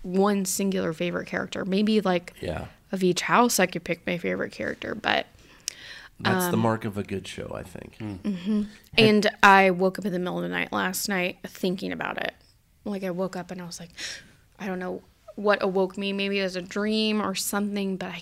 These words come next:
Speaker 1: keep thinking about it. And it's so, and, like, debating and, and, you know, waiting for so many, s-, you know, storylines to end. It's just, oh, it's
Speaker 3: Hmm.
Speaker 1: so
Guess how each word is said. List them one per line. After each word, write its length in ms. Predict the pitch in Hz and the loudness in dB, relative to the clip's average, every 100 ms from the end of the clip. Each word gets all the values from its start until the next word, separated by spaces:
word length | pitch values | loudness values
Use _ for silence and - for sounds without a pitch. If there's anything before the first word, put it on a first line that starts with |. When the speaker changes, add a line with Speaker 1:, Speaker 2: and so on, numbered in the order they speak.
| - | -12
Speaker 1:
keep 480 | - - - 220 220 | -10 -8 -4 -4 -4
thinking 680 | - - - 226 277 - 214 | -10 -14 -6 -4 -4 -4 -4
about 280 | 175 - - | -6 -10 -8
it. 200 | - - - - - _ | -8 -10 -20 -20 -20 _
And 100 | 202 | -12
it's 180 | 220 - | -10 -10
so, 580 | - - 202 196 202 196 | -10 -6 -6 -4 -2 -2
and, 180 | 196 190 | -2 -4
like, 240 | 196 190 - | -4 -6 -6
debating 720 | 175 196 208 202 202 196 196 | -2 4 6 6 4 4 2
and, 160 | 185 185 - - - - | -2 -2 -10 -16 -4 0
and, 140 | 196 | 4
you 60 | 196 | 4
know, 320 | 185 185 185 | 4 4 0
waiting 540 | - 185 190 196 196 190 | -4 0 2 4 2 0
for 960 | - 175 170 170 165 160 160 85 - _ _ _ _ _ _ _ _ _ _ _ _ _ | 0 0 2 2 0 -2 -4 -6 -8 _ _ _ _ _ _ _ _ _ _ _ _ _
so 360 | - - - 190 | -4 0 2 2
many, 240 | 185 185 | 0 0
s-, 300 | 190 - - - 214 | -2 -2 -4 -6 -6
you 80 | 190 | -4
know, 220 | 180 170 160 | -2 -4 -6
storylines 840 | - - 190 180 180 175 170 - | -6 -6 -6 -6 -4 -4 -4 -6
to 220 | - - | -6 -4
end. 420 | 185 175 175 180 | -2 0 -2 -4
It's 200 | - 190 | -6 -6
just, 300 | - - - - | -6 -6 -8 -12
oh, 300 | - - - - | -14 -14 -18 -18
it's 240 | - - - | -10 -6 -4
Speaker 3:
Hmm. 60 | |
Speaker 1:
so 500 | 196 190 190 190 202 | 0 2 2 2 0